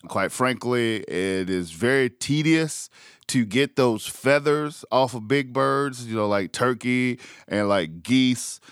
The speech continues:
Um, I have done whole ducks, and I'll get to ways to do a whole duck here in a little bit.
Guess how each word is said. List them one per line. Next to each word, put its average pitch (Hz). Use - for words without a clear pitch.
Um, 95
I 101
have 127
done 123
whole 127
ducks, 117
and 104
I'll 104
get 123
to 113
ways 110
to 117
do 117
a 110
whole 120
duck 113
here 131
in 113
a 101
little 123
bit. 107